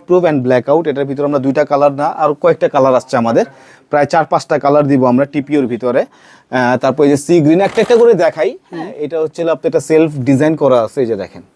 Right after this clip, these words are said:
হ্যাঁ, এটার প্রাইস পড়বে হচ্ছে হলো গিয়ে আপনার ছত্রিশশো টাকা, আর এটার প্রাইস পড়বে আটত্রিশশো টাকা টিপিউ। তারপর উডেন ফিল আছে,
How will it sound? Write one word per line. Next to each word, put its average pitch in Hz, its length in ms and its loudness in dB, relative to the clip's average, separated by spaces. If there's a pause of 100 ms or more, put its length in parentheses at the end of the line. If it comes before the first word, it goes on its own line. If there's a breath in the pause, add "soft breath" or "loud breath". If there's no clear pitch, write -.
(840 soft breath)
হ্যাঁ, - 140 -6
এটার 156 260 2
প্রাইস 147 340 0
পড়বে 151 220 2
হচ্ছে 151 300 0
হলো 151 140 2
গিয়ে 147 140 0
আপনার 147 200 -2
ছত্রিশশো 160 600 -2
টাকা, 156 260 0
আর 117 200 2
এটার 156 280 0
প্রাইস 156 240 -2
পড়বে 160 260 0
আটত্রিশশো 143 560 -2
টাকা 117 200 -4
টিপিউ। 135 480 -2 (680 loud breath)
তারপর 135 380 2
উডেন 165 320 4
ফিল 147 260 0
আছে, 143 300 -2